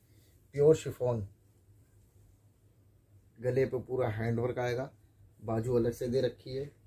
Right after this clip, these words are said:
pure की bottom आएगी इसकी और ये दुपट्टा, देखो four साइड पट्टी आ जाएगी इस तरीके की, flat पन्द्रह सौ पचास।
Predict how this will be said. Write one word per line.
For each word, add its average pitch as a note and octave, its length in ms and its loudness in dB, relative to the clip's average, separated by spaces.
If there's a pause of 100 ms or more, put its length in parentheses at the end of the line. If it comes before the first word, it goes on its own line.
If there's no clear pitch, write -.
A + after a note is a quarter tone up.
(800)
pure B2+ 240 0
की B2 140 -4
bottom A2+ 400 2
आएगी C3 200 0
इसकी D3 260 -8 (560)
और B2 80 -6
ये B2+ 120 -2
दुपट्टा, G#2+ 380 -10 (2250)
देखो B2+ 180 -4
four C#3 280 0
साइड C3+ 220 2
पट्टी A#2+ 280 -4
आ G2+ 60 -4
जाएगी G#2 260 -6
इस G#2+ 120 -10
तरीके G#2 280 -12
की, - 160 -16 (1200)
flat C3+ 380 -2
पन्द्रह A#2+ 320 -4
सौ C3 160 -10
पचास। - 480 -8